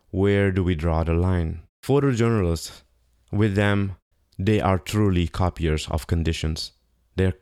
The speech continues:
they're, they're reporters of what happens in the world. And so manipulation of anything that they bring back for us is, for me, a no. There's no subjectivity there. There's objectivity there.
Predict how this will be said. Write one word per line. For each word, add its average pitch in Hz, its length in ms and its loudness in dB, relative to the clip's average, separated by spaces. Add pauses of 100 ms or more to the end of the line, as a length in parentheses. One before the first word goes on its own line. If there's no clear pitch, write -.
they're, 90 340 0
they're 90 200 2
reporters 92 760 0 (240)
of 80 180 -4
what 90 200 0
happens 85 600 -2 (200)
in 85 160 0
the 82 80 0
world. 80 500 -2 (520)
And 90 160 -2
so 95 300 2
manipulation 95 1000 0 (240)
of 87 180 -2
anything 87 640 0 (240)
that 90 200 0
they 98 520 2
bring 87 240 0
back 92 220 0
for 73 240 -2
us 76 240 -6 (260)
is, 98 260 0
for 107 160 -2
me, 101 400 0
a 101 80 0
no. 90 460 0 (440)
There's 104 180 2
no 117 100 2
subjectivity 104 920 -2
there. 76 200 -2
There's 85 300 -2
objectivity 87 720 -2
there. 73 260 -4